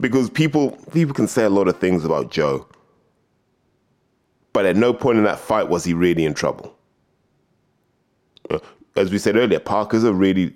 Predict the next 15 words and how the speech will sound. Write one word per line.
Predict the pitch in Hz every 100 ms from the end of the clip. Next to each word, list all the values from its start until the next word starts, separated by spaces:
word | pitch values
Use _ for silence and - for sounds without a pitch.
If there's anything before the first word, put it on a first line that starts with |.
| _
tough | - - -
man. | - 85
He's | 85
savagely | - - - - 135 139 117 92 - 85
tough. | - - - _ _ _ _ _ _ _
Savagely | - - - 120 113 98 - 80
tough. | - - - - _ _ _ _ _ _ _ _ _ _ _ _ _ _ _ _ _ _ _ _ _ _ _ _ _ _ _ _ _ _ _ -
But | -
Joe | - 107
was | 110
able | 101 98 101
to, | 113 98 98 _ _ _ - -
to | 107
weather | 92 92 113 107
that | 78 76 -